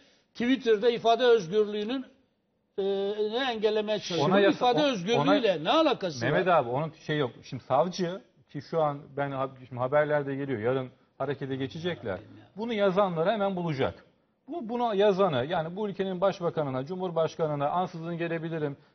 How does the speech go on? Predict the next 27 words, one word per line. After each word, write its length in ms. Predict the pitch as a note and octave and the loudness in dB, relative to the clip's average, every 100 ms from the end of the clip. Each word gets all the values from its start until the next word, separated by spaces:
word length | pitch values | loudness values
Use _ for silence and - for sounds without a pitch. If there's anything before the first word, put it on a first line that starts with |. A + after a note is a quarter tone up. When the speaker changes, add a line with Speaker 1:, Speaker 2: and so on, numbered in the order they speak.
| _ | _
Speaker 2:
seni 260 | F3 F3+ | -2 -2
öldürebilirim, 680 | F#3 F3+ F3 F3 F3 E3 D3+ | -2 -2 -2 -2 -2 -4 -4
sana 260 | F#3 F#3+ F#3+ | -2 -2 -2
bunu 140 | F#3+ | -4
yapabilirim 560 | F#3 F#3 F3+ F3+ F3 E3+ | -4 -4 -4 -2 -2 -2
diyeni 340 | F3+ E3+ F#3 | -2 -2 -6
bulup 240 | G#3 G#3 | -8 -6
getirip 400 | G#3 G3+ F#3 F3+ | -4 -2 -2 0
adliyeye, 560 | G3 G3+ E3+ D#3+ D#3+ - - - _ | 0 0 2 2 2 -2 -10 -20 _
mahkemede 520 | F#3+ G#3 G#3 F#3 E3+ | 2 2 2 -4 -4
bunun 140 | G3 G3 | -4 -2
hesabı 380 | F#3+ F#3+ F3+ | 0 0 0
bunlara 280 | E3+ G3+ G3+ | -2 0 0
sorulacak. 640 | G3 E3+ D3+ C3 B2 F2 - | 0 -2 0 0 0 -2 -4
Ya 200 | E3+ C#3 | -6 -4
bunlar 420 | F#3 A3 A#3 F#3+ | -4 4 4 6
da 200 | C#3 D3 - - _ _ | 2 2 -6 -20 _ _
böyle 200 | F3+ G3+ | -2 0
bir 180 | G#3 D#3 | 0 -2
vicdan, 500 | C#3+ C3+ D3+ F#3 B2+ F#2+ | -2 -2 2 2 2 -2
böyle 260 | B2 E3+ F3 | -4 -2 0
bir 220 | F3 D3+ - | -2 -2 -6
insaniyet, 680 | D3+ C#3 D#3+ D#3 D#3 F3 A#2+ | -6 -4 0 0 0 -4 0
böyle 200 | D3+ F3 | 0 0
bir 60 | |
şey 240 | E3 F3+ D#3 | 0 -2 -2
beklemek 480 | F3 F3 F3+ F3+ | -4 -4 -4 -4